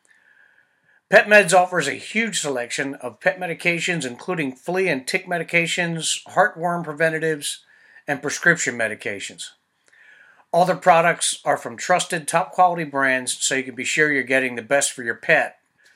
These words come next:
But that's not all. One eight hundred pet meds offers a wide selection of pet supplies, including food, toys, and grooming products. They even have a selection of prescription diets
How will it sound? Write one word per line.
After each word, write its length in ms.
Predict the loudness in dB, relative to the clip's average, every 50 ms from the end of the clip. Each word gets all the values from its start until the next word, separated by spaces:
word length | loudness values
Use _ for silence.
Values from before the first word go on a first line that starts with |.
| _ _ _ _ _ _ _ _ _ -4
But 80 | 0 2
that's 200 | 4 4 4 4
not 200 | 4 4 4 4
all. 460 | 4 2 2 0 -2 -4 -12 -20 _ -12
One 300 | -4 -2 0 2 6 6
eight 180 | 6 6 4
hundred 340 | 2 0 0 0 -2 -6 -2
pet 240 | 0 0 0 0 0
meds 440 | 0 0 0 0 -2 -4 -10 -10 -12 _ _ _ _ -4
offers 400 | -2 -2 -2 -2 -4 -8 -8 -8 -10
a 60 | -10 -12
wide 500 | -12 -10 -4 0 0 0 0 0 -2 -2
selection 500 | -2 -2 0 -2 -2 -2 -2 -6 -10 -10
of 140 | -10 -6
pet 180 | -2 -2 -2 -2
supplies, 480 | -2 -12 -10 -6 -4 -4 -2 -2 -4 -6
including 600 | -8 -10 -8 -8 -6 -6 -6 -6 -6 -8 -10 -14 _ _ _ _
food, 460 | -2 0 0 0 0 -4 -6 -10 -10
toys, 500 | -8 -6 -6 -4 -4 -2 -4 -4 -6 -6
and 280 | -6 -8 -8 -8 -8
grooming 340 | -6 -4 -2 -2 -2 -2 -4
products. 600 | -4 -4 -4 -4 -4 -6 -12 -16 -14 -16 -16 -16 _ _ _ _ _ _ _ _ _ _ _ _ _ _ _ _ _ _ _ _ _ _ _ _ _ -2
They 120 | -2 0 0
even 240 | 0 0 0 0 2
have 180 | 2 2 2
a 40 | 2
selection 500 | -2 -4 -2 0 0 0 0 -2 -4 -4
of 160 | -6 -6 _
prescription 540 | -10 -10 -10 -6 -6 -6 -6 -6 -8 -8 -6
diets 540 | -6 -4 -4 -4 -6 -8 -8 -8 -10 -10 -10